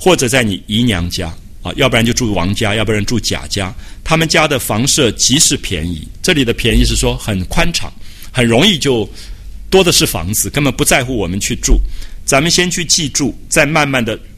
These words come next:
找人去收拾，岂不消停？“消停”这两个字我们现在比较少用啊，就是白话里面轻轻松松的意思叫消停啊，就说你，哎呀，你省点事吧，消停一点。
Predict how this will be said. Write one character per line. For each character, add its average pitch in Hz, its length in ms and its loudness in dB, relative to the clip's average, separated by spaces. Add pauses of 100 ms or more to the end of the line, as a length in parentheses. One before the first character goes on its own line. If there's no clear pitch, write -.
(140)
找 95 180 2
人 98 160 0
去 120 140 0
收 120 260 2
拾， 107 220 -2
岂 - 180 0
不 135 140 -4
消 156 320 4
停 92 240 -4 (1400)
？“消 185 180 4
停” 131 160 0
这 135 80 0
两 113 160 2
个 98 80 0
字 120 140 2
我 90 100 2
们 87 80 0
现 117 160 0
在 98 80 -2
比 - 60 -8
较 110 100 0
少 87 280 -2
用 104 200 2 (160)
啊， 80 120 -6
就 110 160 -4
是 117 160 2
白 110 180 0
话 139 160 2
里 107 140 2
面 98 200 2 (360)
轻 190 140 4
轻 196 140 2
松 180 220 2
松 165 180 4
的 131 80 4
意 107 140 0
思 - 140 2
叫 98 100 0
消 87 240 0
停 - 180 -4 (280)
啊， 90 100 -4
就 117 80 -2
说 131 100 4
你， 123 140 4
哎 117 80 -2
呀， 95 80 2
你 101 140 4
省 101 280 2
点 90 200 2
事 - 180 0
吧， 80 140 -4
消 120 180 4
停 104 180 0
一 92 120 -2
点。 85 180 -2